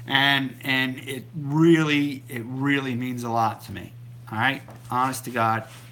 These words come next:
I, you know, you guys are amazing. And my dog is flailing around.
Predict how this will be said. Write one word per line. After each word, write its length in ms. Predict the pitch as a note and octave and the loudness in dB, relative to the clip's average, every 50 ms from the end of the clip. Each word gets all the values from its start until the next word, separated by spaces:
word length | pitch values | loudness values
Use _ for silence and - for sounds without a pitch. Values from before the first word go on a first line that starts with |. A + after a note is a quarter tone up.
| - - - - | -20 -20 -14 -10
I, 200 | - A#2+ A2 G2 - - - - - - - - - - - - | -8 -6 -6 -8 -8 -10 -14 -16 -16 -16 -18 -14 -10 -8 -6 -6
you 120 | - A#2 | -4 -4
know, 220 | G#2+ G2+ G2+ F#2 - - - | -4 -4 -4 -4 -8 -8 -8
you 100 | A#2+ A2+ | -8 -4
guys 320 | A2+ A2+ A2+ G#2+ G#2+ G#2+ | -2 -2 -2 -2 -2 -4
are 180 | A2+ G#2 G2 F#2+ - - | -6 -6 -6 -8 -8 -8
amazing. 560 | G#2+ A2 A2+ A2 G#2+ G#2 G#2 G2 F#2 G2 G#2+ - - - - - - - | -6 -4 -4 -4 -4 -6 -8 -10 -10 -12 -14 -16 -18 -20 -20 -20 -18 -14
And 120 | - B1+ B1 | -12 -12 -10
my 120 | B1 B1 | -10 -10
dog 380 | A#1+ A#1+ B1+ B1 B1+ B1+ B1 A#1+ | -10 -10 -10 -10 -12 -12 -14 -14
is 120 | A#1 A#1 | -16 -16
flailing 540 | - - - B1+ B1+ C2 C2+ C2 B1+ C#2 C2+ | -16 -16 -14 -12 -10 -8 -8 -8 -8 -8 -8
around. 400 | C2 B1+ C2 C#2 C2 - - | -8 -8 -8 -8 -8 -8 -10